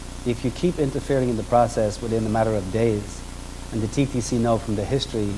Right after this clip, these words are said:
that your government in particular are quick to jump, uh, into the fray and take away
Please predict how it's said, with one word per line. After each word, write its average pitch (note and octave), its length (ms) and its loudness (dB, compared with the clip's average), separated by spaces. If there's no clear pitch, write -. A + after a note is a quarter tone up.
that G#2+ 160 -4
your A2 140 0
government A2 380 2
in G#2+ 80 -2
particular G#2+ 540 -4
are G#2 80 -2
quick - 300 -2
to A2 80 -2
jump, A2+ 300 -2
uh, G#2+ 340 -6
into A#2+ 240 -4
the G#2+ 100 -4
fray A2 440 0
and G#2 280 -6
take A#2 200 -2
away A2+ 340 0